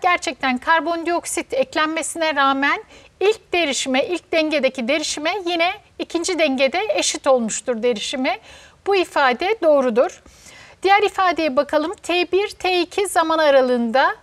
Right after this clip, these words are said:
ileri yöndeki tepkime hızı geri yöndekinden büyüktür diyor.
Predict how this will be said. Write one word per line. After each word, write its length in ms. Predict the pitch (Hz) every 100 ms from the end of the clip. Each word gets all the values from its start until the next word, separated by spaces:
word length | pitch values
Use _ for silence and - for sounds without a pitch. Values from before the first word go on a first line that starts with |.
| - - _
ileri 300 | 294 339 359
yöndeki 500 | 392 349 311 302 -
tepkime 500 | 269 302 - 330 330
hızı 360 | 330 - 370 349
geri 200 | 311 320
yöndekinden 840 | 330 330 302 302 302 302 339 381 403
büyüktür 560 | 320 320 294 - 254 220
diyor. 340 | 254 254 320